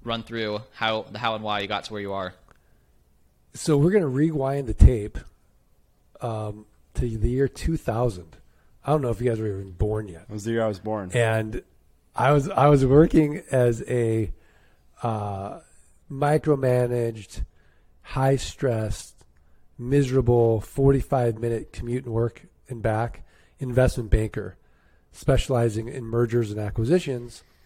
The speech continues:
Speaker 2: with private equity groups. And guys, it got so bad for me,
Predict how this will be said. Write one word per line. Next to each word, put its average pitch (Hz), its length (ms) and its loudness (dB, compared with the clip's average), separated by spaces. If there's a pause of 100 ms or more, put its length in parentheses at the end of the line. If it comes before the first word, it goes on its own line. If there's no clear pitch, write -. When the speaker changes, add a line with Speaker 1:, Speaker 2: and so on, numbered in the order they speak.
(260)
Speaker 2:
with 123 220 0
private 120 400 0
equity 117 280 -4
groups. 95 400 -12 (460)
And 131 160 -8
guys, 147 500 0 (480)
it 151 200 -4
got 147 340 0
so 208 220 0
bad 107 400 -4
for - 120 -8
me, 160 320 -6